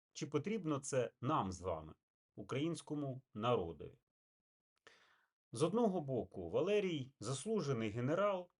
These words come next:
заслужив повагу українського народу, мужньо і героїчно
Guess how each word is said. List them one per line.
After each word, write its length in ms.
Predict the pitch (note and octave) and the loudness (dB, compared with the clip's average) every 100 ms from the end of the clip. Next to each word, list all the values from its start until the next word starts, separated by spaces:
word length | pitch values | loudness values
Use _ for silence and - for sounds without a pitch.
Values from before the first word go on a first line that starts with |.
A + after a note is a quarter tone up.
| _ _ _ | _ _ _
заслужив 640 | G3+ C3+ - F#3+ G3 G#3+ C3 | -6 -6 -2 0 4 2 2
повагу 480 | C3+ B2+ E3 B2 | 2 6 4 4
українського 680 | G#2+ F2+ B2 C#3 - - F2+ | -2 -2 -2 0 -2 -6 -2
народу, 540 | F#2 D3 G3 E3 C#3+ - _ _ _ _ - | 0 2 2 0 -4 -8 _ _ _ _ -2
мужньо 420 | C3+ G#3+ A3 E3+ | 2 4 4 2
і 80 | A#2+ | 0
героїчно 840 | A#2 A#2 C3+ G3 G#3 - E3+ D#3 | 2 2 2 -2 -4 -4 -4 -4